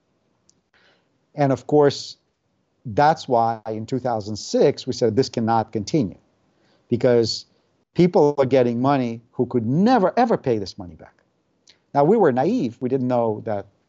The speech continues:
the government would just bail everybody out the way they eventually did.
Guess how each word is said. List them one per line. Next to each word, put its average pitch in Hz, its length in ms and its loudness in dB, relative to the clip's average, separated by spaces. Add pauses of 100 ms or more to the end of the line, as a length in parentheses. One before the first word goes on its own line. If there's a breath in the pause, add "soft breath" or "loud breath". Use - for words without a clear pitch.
(560)
the 117 80 -6
government 107 480 0 (100)
would 92 120 -10
just - 280 -12 (220)
bail 107 200 0
everybody 117 320 0
out 269 300 0 (460 soft breath)
the 117 80 0
way 117 240 2 (220)
they 120 80 -2
eventually 127 400 2
did. 220 240 2